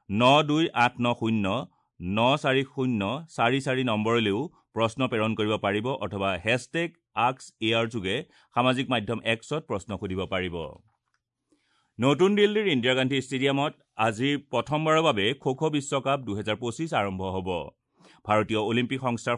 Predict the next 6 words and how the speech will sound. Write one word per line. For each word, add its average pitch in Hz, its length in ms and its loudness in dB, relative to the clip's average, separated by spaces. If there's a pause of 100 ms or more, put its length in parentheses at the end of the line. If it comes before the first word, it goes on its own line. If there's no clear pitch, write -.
সহযোগত 127 400 2 (100)
এই 110 100 0
উদ্বোধনী 107 340 -4 (100)
সংস্কৰণত 120 600 -2 (360)
বিছটা 131 320 0 (680)
পুৰুষৰ 131 360 0